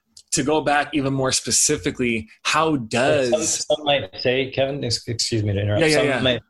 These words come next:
Speaker 2: say, uh, born again.
Speaker 1: <laughs> Exactly. Exactly.
Speaker 2: Yeah, like,
Speaker 1: You know,
Speaker 2: one of
Speaker 1: to
Speaker 2: the deepest, truest life experiences,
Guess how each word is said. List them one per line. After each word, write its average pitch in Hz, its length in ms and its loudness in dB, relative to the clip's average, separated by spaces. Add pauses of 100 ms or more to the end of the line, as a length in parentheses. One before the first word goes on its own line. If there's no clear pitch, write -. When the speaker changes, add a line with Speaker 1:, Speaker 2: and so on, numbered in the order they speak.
Speaker 2:
say, 110 200 2 (720)
uh, 104 220 0 (280)
born 120 280 0
again. 131 640 -2 (400)
Speaker 1:
<laughs> - 80 2 (1300)
Exactly. 123 840 0 (600)
Exactly. 120 600 0
Speaker 2:
Yeah, 143 60 2
like, 147 80 2
Speaker 1:
You 120 60 -2
know, 120 100 2
Speaker 2:
one 170 100 2
of 175 80 2
Speaker 1:
to - 160 -6 (340)
Speaker 2:
the 131 280 -4 (160)
deepest, 165 600 0
truest 135 500 0
life 120 300 0
experiences, 113 1120 -4